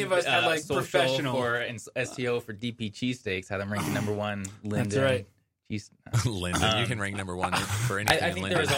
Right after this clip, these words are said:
Speaker 3: Linden.
Speaker 1: also, <laughs> I think there was also an element of, it was a very much of a startup feel. Like, sure, like, the co-,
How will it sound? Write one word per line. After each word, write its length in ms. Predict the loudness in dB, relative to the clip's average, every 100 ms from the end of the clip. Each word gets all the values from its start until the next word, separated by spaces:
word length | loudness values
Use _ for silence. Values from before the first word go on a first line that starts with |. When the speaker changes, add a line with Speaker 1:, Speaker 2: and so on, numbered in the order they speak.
| 0
Speaker 3:
Linden. 400 | -4 -4 -4 -6 -4
Speaker 1:
also, 80 | -6 -6
<laughs> 100 | _
I 40 | -4
think 120 | -2
there 80 | -2
was 120 | 0
also 220 | -2 -2
an 100 | -4
element 440 | -4 -4 -4 -6 -4
of, 300 | -2 -2 -4 -10 _ _ _ _ _ _ _ _ _ _ _ _ _ _ _ _ _ _ _
it 180 | 0 0
was 440 | 0 0 -2 -6
a 100 | -10 -10 -12 _ _ _ -10
very 360 | -2 0 0 -2
much 260 | -6 -6
of 80 | -10
a 20 |
startup 520 | -10 -4 -2 -2 -4 _
feel. 400 | -6 -4 -4 -6
Like, 200 | -10 -10 _ _ _ _ -10
sure, 320 | -4 0 0
like, 160 | 0 -4
the 80 |
co-, 260 | -12 -12 -12